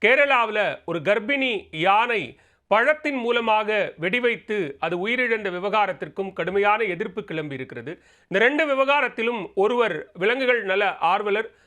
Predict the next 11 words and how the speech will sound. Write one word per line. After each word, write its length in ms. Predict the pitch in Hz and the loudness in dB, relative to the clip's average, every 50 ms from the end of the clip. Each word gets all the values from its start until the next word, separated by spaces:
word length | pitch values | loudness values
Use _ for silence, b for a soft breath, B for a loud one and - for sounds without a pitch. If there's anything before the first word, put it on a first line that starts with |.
| b b b | b b b
முன்னாள் 380 | - 190 233 262 262 247 226 | -4 0 2 2 4 2 2
மத்திய 340 | 190 180 185 185 180 233 233 | 0 0 -4 -2 -2 -2 -2
அமைச்சர் 380 | 214 202 180 147 - 214 170 - - | -2 -2 -4 -4 -6 -8 -6 -2 2
போர்க்கொடி 600 | 240 277 285 277 - 262 214 220 196 151 139 - | 2 2 2 2 0 -4 -2 -2 -4 -6 -6 -8
தூக்கி 240 | 196 180 151 180 | -10 -8 -8 -8
இருக்கிறார். 460 | 165 143 143 - 131 131 139 - - _ | -8 -8 -8 -8 -6 -6 -6 -6 -8 _
இந்த 160 | - 160 175 | -10 -4 -2
ரெண்டு 240 | 180 214 247 262 262 | 0 0 2 2 2
விவகாரத்தினுடைய 720 | 240 240 254 262 277 285 277 262 202 240 220 233 208 208 180 | 2 2 2 2 4 2 2 0 -2 -6 -6 -4 -4 -4 -4
பின்னணி 420 | 151 - 226 240 247 247 226 208 | -4 -6 -4 -2 -2 0 0 0
என்ன, 300 | 190 175 175 175 190 214 | -4 -2 -2 -4 -4 -4